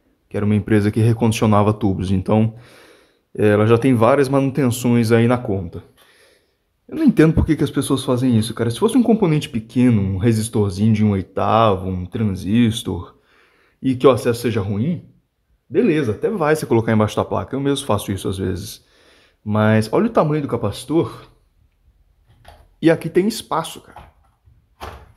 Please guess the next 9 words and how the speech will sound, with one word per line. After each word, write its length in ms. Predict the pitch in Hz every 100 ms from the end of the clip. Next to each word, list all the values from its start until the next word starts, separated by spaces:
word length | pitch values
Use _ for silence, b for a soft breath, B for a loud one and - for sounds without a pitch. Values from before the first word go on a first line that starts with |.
| _ _ _ _ _ _ _ _ _ _ _ - _ _ _ _ _
Olha 160 | - -
aqui. 300 | 165 117 - _ _ _ _ _ _ -
Olha 80 | 139
o 40 |
espação. 380 | 147 170 165 151
É 20 | 147
só 160 | 180
você 180 | 196 196
pegar. 440 | 190 156 208 -